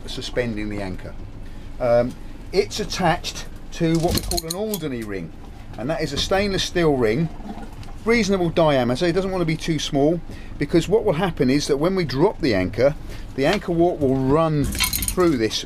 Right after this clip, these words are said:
ring, okay, and the buoy will be floating above the anchor warp. Now, a little tip, and something that I use to good, good effort, is once we've, we're in and we've got the anchor set down and what have you, before I finally tie it off, I'm just gonna put a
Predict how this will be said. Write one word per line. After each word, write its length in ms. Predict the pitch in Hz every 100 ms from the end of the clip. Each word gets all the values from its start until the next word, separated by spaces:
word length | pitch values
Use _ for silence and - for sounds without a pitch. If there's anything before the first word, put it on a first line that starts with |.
| -
ring, 280 | 113 107 196 - - - - - - - 117
okay, 380 | 110 147 160 165 -
and 160 | 139 139
the 60 | 123
buoy 360 | - 185 185
will 180 | 160 151
be 280 | 151 156 147 -
floating 560 | - 170 165 - 147 156
above 360 | 135 107 139 127
the 120 | 127
anchor 260 | 123 120 110
warp. 240 | 87 82 - - - - - -
Now, 140 | 156
a 40 | 170
little 200 | 277 220
tip, 340 | - 226 165 - - - - -
and 120 | 127
something 280 | - 185 170
that 80 | 156
I 120 | 156
use 300 | 156 151 143
to 80 | 135
good, 220 | 143 139 -
good 140 | 139 143
effort, 300 | - 220 160
is 120 | 120
once 240 | 220 262
we've, 200 | 254 -
we're 220 | 170 175 175
in 340 | 151 113 160
and 100 | 147
we've 120 | 147
got 180 | 123 175
the 100 | 170
anchor 240 | 156 123 127
set 240 | - 123
down 300 | 127 127 127
and 100 | 113
what 120 | 110 104
have 180 | 101 110
you, 120 | 110 - - - - -
before 320 | 156 240 247
I 60 | 233
finally 460 | - 214 208 185
tie 300 | - 185 170
it 60 | 160
off, 540 | 151 98 - - - - -
I'm 80 | 170
just 180 | - -
gonna 100 | 247
put 260 | - 226
a 40 | -